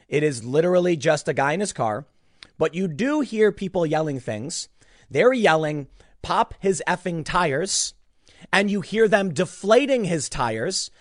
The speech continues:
and then he slowly speeds up, and they all start screaming and banging on his, actually, I'm sorry, they start banging on his vehicle first. Then he slowly speeds up. I, I, I don't, I don't wanna say speeding, like, he's inching forward,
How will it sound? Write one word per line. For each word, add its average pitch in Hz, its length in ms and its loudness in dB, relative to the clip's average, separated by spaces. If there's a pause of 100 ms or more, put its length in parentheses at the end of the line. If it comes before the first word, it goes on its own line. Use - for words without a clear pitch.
(180)
and 185 220 2
then 165 180 0
he 147 140 -6
slowly 180 720 0
speeds 202 360 -2
up, 156 160 0
and 143 100 0
they 135 60 -2
all 147 140 4
start 147 220 -4
screaming 208 640 0
and 113 180 -8
banging 214 440 -2
on 196 120 -2
his, 165 160 -4
actually, 170 280 -2
I'm 151 140 -6
sorry, 156 180 -2
they 170 60 -6
start 147 180 -4
banging 170 220 -2
on 160 60 -4
his 127 80 -8
vehicle 139 200 -6
first. - 400 0 (420)
Then 202 200 2
he 214 100 2
slowly 214 560 2
speeds 233 380 -4
up. 135 300 -2 (280)
I, 170 80 -2
I, 175 220 0
I 185 40 0
don't, 220 180 0
I 208 40 2
don't 240 100 2
wanna 240 140 2
say - 180 4
speeding, 180 440 -4
like, 143 200 -4 (180)
he's - 300 -4
inching 214 440 0
forward, 165 520 4